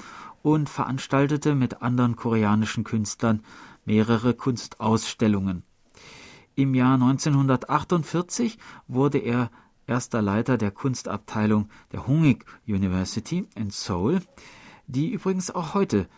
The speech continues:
noch für ihre Kunstfakultät bekannt ist. Im Jahr neunzehnhundertfünfzig ging er nach Nordkorea, wo sein künstlerisches Talent ebenfalls hohe Anerkennung fand.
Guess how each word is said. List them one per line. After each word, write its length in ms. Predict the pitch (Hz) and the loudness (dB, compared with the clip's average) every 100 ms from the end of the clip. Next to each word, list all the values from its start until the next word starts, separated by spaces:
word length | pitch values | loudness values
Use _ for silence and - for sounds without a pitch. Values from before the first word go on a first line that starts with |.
| _ | _
noch 300 | 110 113 135 | -6 -6 -12
für 240 | - - 120 | -10 -2 -2
ihre 640 | - 123 117 117 117 117 - _ | 0 -2 2 2 2 -2 -10 _
Kunstfakultät 880 | - 151 - - 98 107 - 98 95 | -2 -2 -2 -6 -4 -4 -4 -8 -8
bekannt 400 | - - 95 - | -12 -10 -10 -10
ist. 300 | - - - _ _ _ _ - - - - - - _ | -16 -18 -20 _ _ _ _ -20 -20 -20 -20 -20 -20 _
Im 120 | 160 | -2
Jahr 220 | 160 147 151 | 2 4 4
neunzehnhundertfünfzig 1400 | 156 151 165 151 156 151 - 156 160 - - 196 - | 0 0 0 0 0 -2 0 0 0 -6 -4 -4 -2
ging 240 | - 147 - | -2 -2 -2
er 220 | 120 127 | -2 0
nach 300 | 120 113 - | 0 -2 -2
Nordkorea, 800 | 110 101 - 107 95 98 92 90 - - - - | -2 -2 -2 -4 -2 0 0 -4 -14 -20 -20 -20
wo 480 | - 101 123 147 151 | -14 -2 2 2 2
sein 380 | 147 117 104 101 | 2 2 2 0
künstlerisches 800 | - 107 - 104 95 95 101 - | -2 -4 -2 -6 -6 -6 -6 -6
Talent 420 | - 90 107 180 | -6 -4 -4 -6
ebenfalls 580 | - 147 165 120 123 - | -6 -6 -4 -2 -2 -2
hohe 280 | 131 151 - | 0 0 0
Anerkennung 560 | 135 135 - 110 90 | 0 0 0 -2 -2
fand. 360 | 82 92 78 - | -6 -10 -12 -16